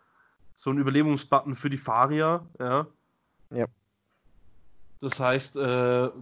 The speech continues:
Speaker 1: das ist jetzt nicht so schlimm, wenn du einen davon auf die Hand kriegst. Vor allem Apollon kannst du ja selber noch ausspielen. Das wäre jetzt halt nicht so w-, schlimm. Also ein Apollon könntest du halt selber noch ausspielen.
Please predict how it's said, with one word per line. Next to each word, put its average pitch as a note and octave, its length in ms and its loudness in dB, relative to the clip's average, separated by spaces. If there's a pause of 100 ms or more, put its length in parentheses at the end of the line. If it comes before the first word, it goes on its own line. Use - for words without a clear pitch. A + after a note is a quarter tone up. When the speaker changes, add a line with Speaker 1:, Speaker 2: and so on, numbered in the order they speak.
(200)
Speaker 1:
das C3+ 140 -6
ist C#3+ 40 -2
jetzt C3+ 220 -2
nicht C#3+ 280 0
so E3 300 4
schlimm, D#3+ 540 6
wenn D3 100 6
du D3 200 2
einen D3 420 6
davon C3+ 280 0
auf B2+ 140 0
die C#3 140 0
Hand D#3 240 0
kriegst. - 400 -2 (520)
Vor C#3 220 4
allem E3 380 6
Apollon F#3 760 2
kannst D#3 340 -2
du D3+ 60 2
ja C#3 120 6
selber D3 320 4
noch - 260 -2
ausspielen. G#3+ 720 -2 (840)
Das C3+ 220 -2
wäre D3 260 6
jetzt C#3+ 180 6
halt C3+ 140 -2
nicht C3+ 180 -6
so A#2+ 120 -4
w-, A#2 280 -12
schlimm. F3 540 -2 (760)
Also B2+ 200 0
ein C3+ 80 2
Apollon F3 500 4
könntest D#3+ 320 -2
du D3 60 4
halt C3+ 100 -2
selber C3 220 2
noch - 200 -6
ausspielen. A#2 600 -6